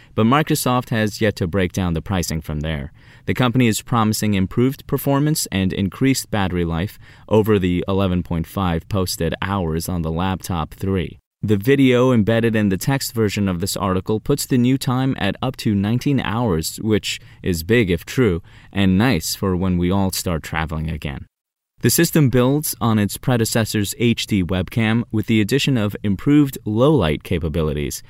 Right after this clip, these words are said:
That's paired with a studio mic array. Again, nothing groundbreaking, but it's nice to see companies paying attention to this stuff in the age of covid nineteen, when a concerning percentage of our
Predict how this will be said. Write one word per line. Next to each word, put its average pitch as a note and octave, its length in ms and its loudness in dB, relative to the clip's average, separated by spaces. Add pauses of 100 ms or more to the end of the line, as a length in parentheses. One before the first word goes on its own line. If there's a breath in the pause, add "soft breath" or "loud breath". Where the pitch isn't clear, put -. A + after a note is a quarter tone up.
(220 soft breath)
That's A2+ 180 0
paired A2 300 4
with G2+ 120 2
a F2 60 2
studio G2+ 540 2
mic F2 280 0
array. D2 340 -4 (340 loud breath)
Again, G#2+ 440 2
nothing A#2+ 300 2
groundbreaking, F#2 720 0 (140)
but A#2 80 2
it's - 140 0
nice F#3 220 2
to C#3 100 0
see A#2+ 180 -2
companies G#2+ 400 -2
paying G2 240 -2
attention B2 440 0
to F2+ 120 -2
this D#2+ 160 -2
stuff D#2 400 -6
in G#2 80 0
the F#2+ 60 0
age F#2+ 280 2
of E2 140 -6
covid E2+ 320 -2
nineteen, D#2+ 600 -4 (300 loud breath)
when A2+ 160 2
a A2 60 2
concerning A2+ 640 2
percentage F2 540 -2
of D#2+ 100 -2
our E2 240 0